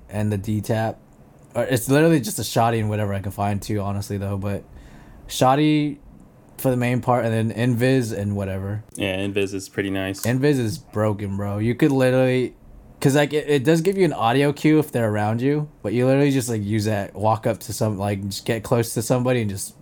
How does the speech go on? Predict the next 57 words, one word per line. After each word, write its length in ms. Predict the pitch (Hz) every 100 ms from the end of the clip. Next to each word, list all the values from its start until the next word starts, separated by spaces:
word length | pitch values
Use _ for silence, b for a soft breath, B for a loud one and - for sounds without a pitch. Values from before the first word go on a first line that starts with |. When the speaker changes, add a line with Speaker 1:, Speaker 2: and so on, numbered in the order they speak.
| - - 113
Speaker 1:
one-shot 460 | 101 107 - 101
him 60 | 101
with 100 | -
the 60 |
shotty, 440 | 92 104 98 101 107 - -
and 100 | 104
then 220 | 104 101
he's 160 | 98 95
dead. 260 | 95 98 98
Speaker 2:
Yeah, 120 | 113
I'm 80 | 127
pretty 180 | 196 202
defensive 520 | 120 101 104 98 95
when 120 | 95
it 60 | 92
comes 180 | 98 98
to 60 |
my 100 | 90
perks. 520 | 87 95 90 - - - -
I 80 |
just 200 | 101 101
like 140 | 98 -
to 100 | 98
either 280 | 92 95 95 104
escape 500 | - - 92 92 95
or 200 | 92 95
have 200 | 92 95
a, 260 | 90 98 - -
Speaker 1:
Yeah, 420 | 110 110 107 110
you 260 | 113 131
Speaker 2:
like, 100 | 135
Speaker 1:
either 120 | 147 156
Speaker 2:
I 20 |
can 60 | 147
Speaker 1:
have, 120 | 120
Speaker 2:
take 80 | 117
Speaker 1:
like, 140 | 107
Speaker 2:
bullets. 500 | 95 95 90 - - - - - -
Speaker 1:
a 80 | 110
mobile 600 | 110 120 139 151 143 107 -
ability 460 | 120 123 143 143 151
or, 240 | 104 110
like, 220 | 110 107 -
invis, 420 | 107 110 117 113
'cause 140 | 104
that 120 | 101 -
kinda 240 | 98 101
counts, 480 | 113 107 110 107 - - - -
and 100 | 104
then, 160 | 104 98
like, 320 | 92 87 -
maybe 440 | 98 98 104 104 98
an 60 | 92
offense 480 | 92 - 92 95
or 160 | 101 107
just 200 | 104 95
double 500 | 101 98 98 101